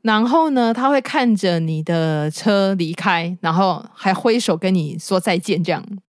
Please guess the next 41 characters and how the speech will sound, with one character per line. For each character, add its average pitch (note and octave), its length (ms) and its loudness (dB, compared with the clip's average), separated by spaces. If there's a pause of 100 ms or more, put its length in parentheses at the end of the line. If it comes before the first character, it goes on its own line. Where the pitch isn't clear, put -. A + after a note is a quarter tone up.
(160)
但 D#4+ 180 0
是 D4+ 160 0
你 A3 80 4
看 A#3+ 180 0
哦， G3 60 4
像 B3+ 260 0
一 B3 80 2
个 G#3 180 2
车， G#3+ 360 -2 (100)
这 B3+ 80 -4
么 G#3+ 140 4
大 G#3+ 220 2
的 E3 100 2
Toyota F#3+ 280 0
这 F3 80 0
种 F#3 200 -2
大 G3+ 180 2
厂 D#3 200 -2
牌 D#3+ 100 -4
的 E3 100 0
车 E3+ 240 -2
厂， E3+ 280 -4 (420)
它 D4+ 220 0
可 G#3 340 2
以 G3+ 220 2
每 E3+ 240 2
一 G#3+ 40 2
间 A3 220 2
厂、 D#3+ 320 -2
每 D#3 140 0
一 F#3 100 0
个 G#3+ 140 2
人 D#3+ 360 0
都 F#3+ 220 4
有 E3 200 0
做 G3+ 300 2
到 D#3+ 200 2
这 F#3 100 -6
个 D3 280 0
部 G3 200 0
分。 D#3 260 -2